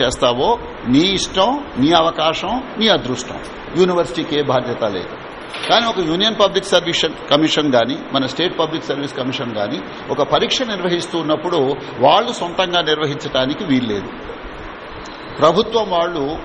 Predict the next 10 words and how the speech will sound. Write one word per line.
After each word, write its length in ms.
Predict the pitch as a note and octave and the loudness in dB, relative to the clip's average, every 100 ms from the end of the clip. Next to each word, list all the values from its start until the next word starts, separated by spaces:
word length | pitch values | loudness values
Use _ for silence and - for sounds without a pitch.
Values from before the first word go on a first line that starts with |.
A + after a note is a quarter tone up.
| - | -4
ఒక 220 | C#3 - | -4 -2
ప్రకటన, 420 | C3+ C#3 C3+ A2+ - | -2 -2 -2 -6 -6
ఒక 80 | C#3 | -2
నోటిఫికేషన్ 760 | C3 C#3 E3 G#3 - E3 - A#2 | 0 0 -2 -4 -2 -2 -2 -8
ఇచ్చి, 300 | - A3+ C#4+ - - - B2+ | -6 -6 -6 -8 -12 0 4
"పలానా 340 | E3 G3 G#3+ | 6 4 2
డిపార్ట్మెంట్లో 800 | F#3+ F#3 F#3 F3+ F3+ E3+ E3+ E3 | -2 0 0 0 -4 -6 0 2
పలానా 420 | C3 C#3+ F#3 F#3+ | 4 4 2 0
ఉద్యోగాలు 520 | F3 D3 E3+ E3+ E3 | -4 -2 0 2 0
ఉన్నందువల్ల 600 | D#3+ D#3+ D3 D3 C#3+ C#3+ | 0 0 2 4 4 2